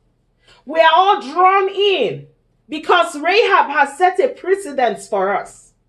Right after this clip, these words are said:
That through the blood of Jesus, we are saved. We will not be destroyed. We will not suffer destruction. Rahab, a heathen, did that.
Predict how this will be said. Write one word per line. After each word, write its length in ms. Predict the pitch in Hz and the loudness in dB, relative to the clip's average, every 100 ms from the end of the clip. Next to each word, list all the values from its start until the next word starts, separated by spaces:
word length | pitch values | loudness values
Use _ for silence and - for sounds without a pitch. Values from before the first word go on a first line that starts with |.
| _ _ _ _ _ _ _ _ _ | _ _ _ _ _ _ _ _ _
That 380 | 185 180 262 294 | -18 -2 0 0
through 240 | 349 392 403 | 2 0 2
the 160 | 311 | 0
blood 260 | 262 320 359 | 2 0 2
of 140 | 285 | 0
Jesus, 460 | 220 339 349 302 247 | -6 -4 -2 -2 -6
we 340 | 247 320 302 - | -8 -6 -8 -2
are 360 | 311 349 359 - _ | 0 0 -2 -8 _
saved. 680 | - - 320 254 180 135 - _ - | -20 -4 -2 -2 -6 -12 -20 _ -4
We 180 | 330 | 0
will 340 | 320 359 381 320 | 0 2 0 2
not 300 | 320 359 - | 0 0 -2
be 120 | 285 | -8
destroyed. 440 | 254 - - 302 | -8 -8 -2 -2
We 60 | 277 | -2
will 100 | 294 | -4
not 200 | 320 370 | -2 -2
suffer 340 | - 359 359 339 | -2 0 0 -2
destruction. 760 | 294 - 370 381 - 208 - _ _ _ _ _ _ _ _ _ _ _ - | -10 -4 -2 -2 -6 -12 -12 _ _ _ _ _ _ _ _ _ _ _ -4
Rahab, 460 | 311 427 392 330 | 0 2 2 0
a 80 | 302 | 0
heathen, 460 | 294 392 349 277 254 | 2 2 4 -2 -2
did 320 | 339 392 339 | 2 2 2
that. 300 | 240 - | -4 -6